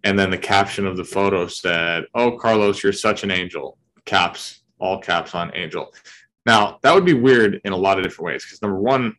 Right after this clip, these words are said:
teams aren't allowed to negotiate with players, which everybody knows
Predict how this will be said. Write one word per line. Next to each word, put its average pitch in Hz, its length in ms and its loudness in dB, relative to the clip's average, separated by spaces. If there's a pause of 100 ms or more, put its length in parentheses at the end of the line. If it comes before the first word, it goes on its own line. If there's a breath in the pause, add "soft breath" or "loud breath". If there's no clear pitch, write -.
(100)
teams 104 280 -2
aren't 98 180 -2
allowed 90 320 -4
to 92 80 -10
negotiate 87 460 -2
with 82 100 -10
players, 82 320 -4
which 98 300 -2
everybody 104 360 2
knows 92 540 -6